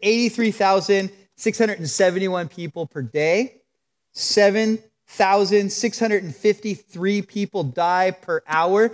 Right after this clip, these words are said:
So seven thousand six hundred and fifty-three people die during my message. A hundred and twenty-eight people per minute, two point one three people per second.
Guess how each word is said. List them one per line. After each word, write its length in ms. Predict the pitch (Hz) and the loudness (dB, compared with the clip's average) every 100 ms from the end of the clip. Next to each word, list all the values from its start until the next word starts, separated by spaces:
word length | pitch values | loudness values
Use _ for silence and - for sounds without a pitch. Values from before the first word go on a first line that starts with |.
| - - | -4 -10
So 120 | 190 | -6
seven 580 | - - 254 269 285 269 | -2 2 2 2 -2 0
thousand 640 | 269 262 262 240 277 262 - _ _ _ | 2 4 4 2 0 -2 -6 _ _ _
six 400 | - - 320 - | -4 -2 -2 0
hundred 360 | 277 277 277 254 | 0 0 0 0
and 120 | 220 | 0
fifty-three 520 | 285 233 262 269 254 | -2 0 -2 0 0
people 260 | 254 233 202 | 2 2 0
die 380 | 139 202 214 - | 2 2 2 0
during 240 | 175 190 175 | 0 0 0
my 120 | 165 | -2
message. 540 | 160 139 123 110 - _ _ - - _ _ _ _ _ _ _ _ _ _ _ _ _ _ - | -2 -6 -8 -10 -14 _ _ -20 -20 _ _ _ _ _ _ _ _ _ _ _ _ _ _ -16
A 40 | |
hundred 340 | 131 202 233 220 | -4 -2 0 -2
and 100 | 185 | -6
twenty-eight 520 | - 214 208 202 170 | -6 -2 0 0 -2
people 260 | 202 190 175 | -6 -8 -8
per 160 | 170 | -6
minute, 460 | 147 156 147 120 - | -6 -6 -6 -8 -6
two 260 | - 220 | 0 2
point 300 | 220 226 175 | 2 -4 -6
one 280 | 165 170 185 | -4 -4 -4
three 300 | 175 185 180 | -6 -6 -6
people 340 | 151 180 160 160 | -6 -14 -12 -12
per 200 | 151 127 | -10 -8
second. 520 | - 160 147 131 | -4 -4 -2 -6